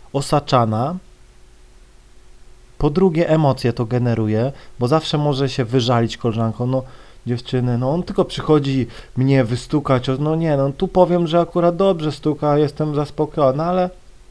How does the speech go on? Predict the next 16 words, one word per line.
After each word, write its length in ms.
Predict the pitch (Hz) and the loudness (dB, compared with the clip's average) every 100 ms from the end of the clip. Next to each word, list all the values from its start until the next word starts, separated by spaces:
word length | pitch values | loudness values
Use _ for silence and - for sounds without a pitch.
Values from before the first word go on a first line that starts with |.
| - - - - - - - | -20 -20 -20 -20 -20 -20 2
mógłby 340 | 165 202 175 | 4 6 8
mi 160 | 170 156 | 6 4
czasem 360 | 160 151 147 135 | 0 0 0 0
coś 220 | 143 120 | -2 -2
powiedzieć, 640 | - 131 131 123 120 117 - - - - | -2 2 2 2 0 -2 -12 -20 -18 -4
e, 420 | 117 117 113 107 - - - - - - - 117 | 0 2 2 -2 -8 -18 -20 -20 -20 -20 -14 -4
zadzwonić, 680 | 120 110 123 127 131 117 | -4 -2 0 0 0 -2
no 120 | 127 120 | -2 0
nie. 280 | 117 120 120 - - - - - - - - - - - - | 0 0 -4 -12 -20 -20 -20 -20 -20 -20 -20 -20 -20 -20 -8
No 100 | 120 | -4
i 160 | 160 170 | -2 -2
widzicie, 380 | 160 180 - 156 | -4 -8 -2 0
ona 200 | 165 160 | 0 -2
dyskutuje 680 | 156 - 165 165 165 143 | -4 -4 -4 -2 0 0
o 100 | 107 | -2
tym. 240 | - 98 | -4 -12